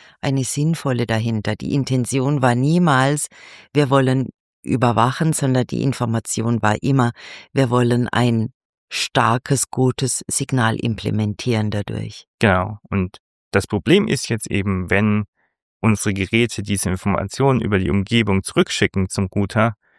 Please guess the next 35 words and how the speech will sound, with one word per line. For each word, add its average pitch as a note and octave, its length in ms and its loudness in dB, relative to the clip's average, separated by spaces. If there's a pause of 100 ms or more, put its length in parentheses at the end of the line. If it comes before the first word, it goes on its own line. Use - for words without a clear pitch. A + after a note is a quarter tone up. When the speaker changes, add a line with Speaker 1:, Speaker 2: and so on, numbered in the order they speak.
(640)
Speaker 2:
dann G#2 160 2
machen A2 220 2
die G#2+ 80 2
das G2+ 140 2
unverschlüsselt B2 960 -2 (480)
und G2+ 540 -2
jeder, A2+ 600 2
der G2+ 260 -4
irgendwo G#2 360 -2
in G2+ 80 0
der G2+ 80 0
Nähe B2+ 300 2
ist, G#2 280 -2 (400)
kann G#2+ 160 0
das G2+ 180 0
quasi G2 340 0
mithören F#2+ 680 0 (420)
und G2 160 -2
bekommt G2+ 360 0
damit F#2 280 2
die D2 100 0
Informationen F2+ 580 0
über F2+ 180 2
die E2+ 120 2
Umgebung. F2+ 560 -2 (140)
Speaker 1:
Und B2+ 160 0
was A#2 180 0
bedeutet A2 540 0
eure C3 240 2
Forschung A#2 500 0
jetzt - 340 -4
für G#2 220 0
zukünftige G#2+ 800 -2
W F#2 100 -2
lan-Standards? B2 1040 -2